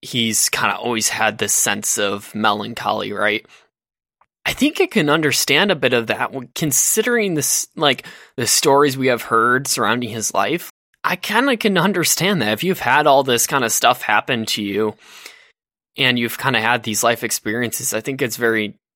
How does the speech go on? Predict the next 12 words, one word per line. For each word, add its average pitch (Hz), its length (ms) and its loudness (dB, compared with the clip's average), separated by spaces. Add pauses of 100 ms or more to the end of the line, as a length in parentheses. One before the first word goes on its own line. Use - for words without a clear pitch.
(520)
kinda 113 260 -2
natural 123 480 0
to 127 100 -2
kinda 120 240 0
have 131 380 2
that 107 320 2
kind 101 200 -4
of 101 220 -6
underbelly 110 800 0
of 107 240 -6 (960)
sadness, 101 640 -2
right? 113 260 2